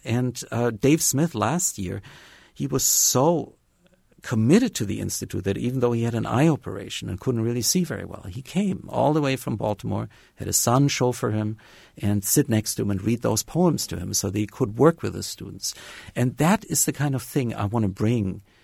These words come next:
to teachers who are in such a bad position now all over the country, with funding taken away from them, opportunities taken away from them. I want to give them as close to a graduate experience, graduate school experience as they can have.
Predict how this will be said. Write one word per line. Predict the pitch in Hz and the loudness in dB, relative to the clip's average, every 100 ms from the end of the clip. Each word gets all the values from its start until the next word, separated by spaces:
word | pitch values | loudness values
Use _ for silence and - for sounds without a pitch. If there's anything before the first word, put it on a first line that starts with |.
| _ _ _ | _ _ _
to | - 180 | 0 0
teachers | - 143 - 98 - | 0 -4 -4 -4 -4
who | 120 | 0
are | 120 113 - - | 4 4 2 -6
in | - 113 110 | -2 -2 0
such | - - - - - - 175 - | 0 0 -2 -6 -8 0 0 0
a | |
bad | 117 107 104 | -2 -2 -2
position | 117 101 110 - 92 | -6 -4 -2 -4 -2
now | 95 110 101 | 0 0 0
all | 95 - 117 127 127 | -2 -4 0 2 2
over | 107 | 0
the | 101 | -6
country, | - 107 - 90 90 - | -4 -4 -4 -12 -12 -10
with | - | -10
funding | - 143 143 131 120 | 0 4 4 2 -2
taken | 113 - 98 | -4 -4 -2
away | 98 101 98 | 0 0 -2
from | 101 95 | -4 -4
them, | 98 - - - | -4 -8 -16 -8
opportunities | 110 120 - 147 113 - | -2 0 2 2 2 -2
taken | 101 104 | -4 -2
away | 92 92 | -2 -2
from | - 90 | -4 -4
them. | 92 95 - - 101 - | -2 -4 -8 -16 -10 -2
I | 147 | 0
want | 190 247 | 0 -2
to | 151 | -2
give | 131 123 117 | -2 0 0
them | 110 - | -2 -2
as | 101 - - | -2 -4 -8
close | - - 107 120 151 160 - - - _ - - | -18 -10 -6 2 4 4 0 -4 -6 _ -18 -2
to | 135 | 0
a | |
graduate | 104 107 117 113 101 | 2 0 2 0 -2
experience, | 107 - - 98 110 107 104 | -4 -6 -8 -10 -10 -8 -8
graduate | - 107 120 117 - | -2 0 0 -2 -4
school | 120 101 | -4 -6
experience | 98 - 98 98 98 98 | -6 -6 -4 -2 -4 -4
as | - 95 90 | -4 -4 -4
they | 95 | -4
can | 95 90 | -4 -6
have. | 85 92 98 98 | -6 -8 -12 -16